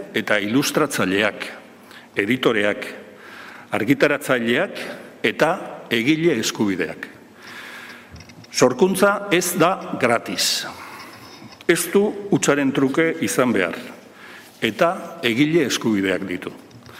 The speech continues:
Eta eskubide horiek defenditu, bermatu, onartu, zaindu eta ordaindu egin behar ditugu. Eginkizun horretan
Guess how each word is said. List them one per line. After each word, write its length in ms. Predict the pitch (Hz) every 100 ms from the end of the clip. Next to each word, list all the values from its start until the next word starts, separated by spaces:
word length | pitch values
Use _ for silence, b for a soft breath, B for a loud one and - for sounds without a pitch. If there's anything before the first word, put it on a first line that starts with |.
| B B B
Eta 180 | 113 117
eskubide 480 | - 185 165 156
horiek 640 | 139 139 156 - - - -
defenditu, 640 | 117 - 151 147 131 170 190 196 - 123
bermatu, 540 | 110 117 143 147 143 160 185 - - -
onartu, 560 | 107 127 151 - 165 180 - - -
zaindu 460 | - 139 151 165 202 190 B B B B
eta 220 | 120 107 107
ordaindu 640 | 101 110 131 120 101 95 85
egin 300 | - 98 101
behar 240 | 95 90 90
ditugu. 320 | 85 92 87 82 - - - - B B B B B B
Eginkizun 560 | - 120 143 143 165 143
horretan 440 | 139 135 165 175